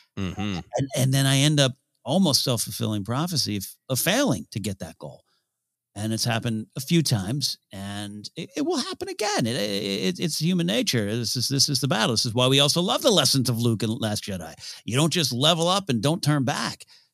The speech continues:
Speaker 2: These are instincts and, and things and, and, and, and natures that we all gonna have to, uh, uh, battle, uh, against, um, and with. So yeah, that's where it is for me, where you see something on the horizon and it's something you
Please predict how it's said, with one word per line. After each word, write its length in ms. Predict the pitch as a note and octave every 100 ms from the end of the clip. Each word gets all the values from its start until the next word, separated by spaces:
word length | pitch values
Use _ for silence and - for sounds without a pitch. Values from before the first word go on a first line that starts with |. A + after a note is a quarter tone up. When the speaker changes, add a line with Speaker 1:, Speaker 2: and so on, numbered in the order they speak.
| _
Speaker 2:
These 180 | C#3+ B2
are 40 |
instincts 420 | C#3 D3+ E3 C3+ -
and, 160 | A2 G#2+
and 100 | G#2
things 380 | D3+ D#3+ C3 G#2+
and, 180 | G#2+
and, 240 | G#2+ G#2+ G2
and, 220 | A2 G2+ F#2
and 240 | G2+ G2+ -
natures 460 | G#2 F#3+ C3 B2+
that 100 | A#2+
we 100 | A#2
all 140 | B2+ C3
gonna 120 | A2+
have 200 | A2 G#2+
to, 240 | - G#2
uh, 60 | G2 F#2+ _ - - - _ _
uh, 180 | G2 F#2
battle, 420 | E2+ B2+ D#3+ G#2+ -
uh, 160 | F#2 -
against, 520 | G2+ D#3 G3 F#2+ - -
um, 480 | F#2 F#2 F2+ F2+ E2+ _
and 160 | F#2+
with. 340 | G#2 G3 - - _ _ _
So 160 | - -
yeah, 220 | C3 A2+ F2+
that's 260 | C#3+ -
where 180 | C#3 B2
it 60 | A2+
is 140 | G#2
for 160 | - F2
me, 240 | E2+ D#2
where 200 | G2 G2
you 200 | F#2+ F#2+
see 300 | F#2 - C#3+ C3
something 380 | C3 A#2+ A#2+
on 160 | G#2+ G#2+
the 60 | F#2+
horizon 460 | F#2+ G2+ G2+ F#2+
and 100 | E2
it's 100 | -
something 300 | - F#2+ _
you 120 | F2+